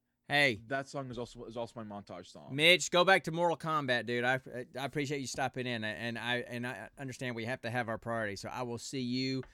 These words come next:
Speaker 1: later on this evening. So have fun, ma-, have fun with the movie. We'll talk to you later, bud. All right, so
Speaker 2: Just,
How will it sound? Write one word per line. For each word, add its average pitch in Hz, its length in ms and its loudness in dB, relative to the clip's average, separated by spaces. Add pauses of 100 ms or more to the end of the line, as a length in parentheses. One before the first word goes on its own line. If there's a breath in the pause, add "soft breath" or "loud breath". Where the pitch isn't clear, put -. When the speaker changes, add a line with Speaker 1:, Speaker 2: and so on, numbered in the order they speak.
(340 soft breath)
Speaker 1:
later 127 340 4
on 131 140 4
this 113 160 -2
evening. 101 300 -4 (160)
So 98 360 -6
have 135 180 0
fun, 160 220 2
ma-, 147 100 0
have 139 200 -4
fun 151 160 -2
with 139 80 -4
the 135 60 -4
movie. 139 120 0
We'll 123 120 -2
talk 123 160 -6
to - 80 -6
you 120 60 -2
later, 107 120 -2
bud. 95 160 -6 (720 soft breath)
All 160 80 2
right, 139 240 6
so 147 400 8
Speaker 2:
Just, 277 260 -4